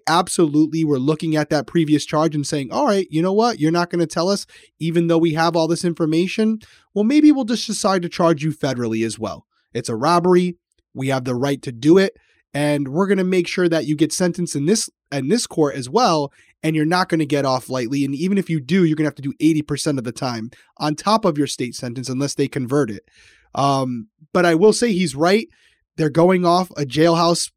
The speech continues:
inmate who's possibly trying to cut a deal to save his own ass.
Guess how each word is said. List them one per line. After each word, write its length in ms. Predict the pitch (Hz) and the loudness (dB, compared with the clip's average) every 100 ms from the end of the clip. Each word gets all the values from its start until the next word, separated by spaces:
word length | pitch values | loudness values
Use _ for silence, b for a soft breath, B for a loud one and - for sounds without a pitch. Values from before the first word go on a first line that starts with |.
| - | -2
inmate 400 | 165 190 196 165 | 0 2 0 0
who's 480 | 156 151 143 - - _ _ _ _ _ _ | 2 2 2 -4 -12 _ _ _ _ _ _
possibly 480 | - 170 180 175 185 | -2 0 2 0 -2
trying 300 | - 165 175 | 0 0 2
to 60 | 160 | 0
cut 180 | 185 | 0
a 60 | 170 | 0
deal 260 | 139 175 170 | 2 0 0
to 80 | |
save 240 | 151 165 160 | 0 2 2
his 140 | 147 | 2
own 200 | 143 170 | 0 0
ass. 380 | 190 208 214 - | 2 0 -2 -6